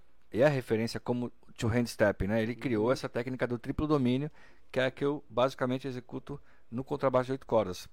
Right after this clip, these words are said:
Speaker 1: O meu pai é pioneiro nessa história de, de, é um dos pioneiros,
Speaker 2: Sim.
Speaker 1: junto com o Arismar, do Espírito Santo, né?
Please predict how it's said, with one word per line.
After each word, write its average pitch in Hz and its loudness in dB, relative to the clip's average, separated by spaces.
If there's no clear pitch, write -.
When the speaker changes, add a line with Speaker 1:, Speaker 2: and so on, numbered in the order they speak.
Speaker 1:
O - -12
meu 131 -2
pai 151 4
é 156 2
pioneiro 131 2
nessa 107 -2
história 107 -2
de, 101 -12
de, 95 -12
é 110 -4
um 131 -4
dos 135 -10
pioneiros, 113 -4
Speaker 2:
Sim. 123 -14
Speaker 1:
junto 127 -4
com - 2
o 135 8
Arismar, 117 6
do 101 -14
Espírito 110 -6
Santo, 127 -6
né? 120 -4